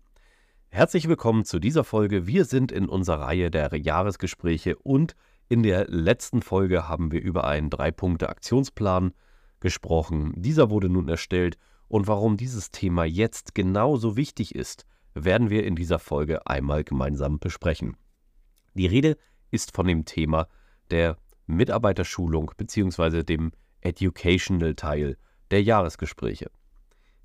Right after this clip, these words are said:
Ich hatte gesagt, das ist ein Henne-und-Ei-Problem. Jetzt könntest du mir sagen, „Hey Ben, äh, wie kann ich denn, nachdem ich noch gar keinen Marketingplan und Co. hab,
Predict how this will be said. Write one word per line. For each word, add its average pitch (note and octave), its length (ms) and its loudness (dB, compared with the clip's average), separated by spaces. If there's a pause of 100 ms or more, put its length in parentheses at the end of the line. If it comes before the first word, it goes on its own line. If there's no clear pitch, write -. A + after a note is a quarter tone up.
Ich - 100 -10
hatte F2 140 4
gesagt, E2+ 340 2
das E2 80 -2
ist D2+ 140 -6
ein D#2+ 140 -2
Henne-und-Ei-Problem. G#2+ 1000 0
Jetzt - 160 -4
könntest E2+ 320 -2
du D#2+ 40 -4
mir D#2+ 100 2
sagen, D#2 200 0
„Hey D#2 160 -2
Ben, G2 240 2 (460)
äh, E2 180 0
wie F2 80 0
kann G#2+ 300 -2
ich - 160 -6
denn, F#2+ 340 0
nachdem F2 480 0
ich F2+ 140 -2
noch D#2+ 180 0
gar E2+ 160 0
keinen D#2+ 200 -4
Marketingplan F2+ 760 0
und F2+ 160 -4
Co. F#2 260 -2
hab, F2 200 0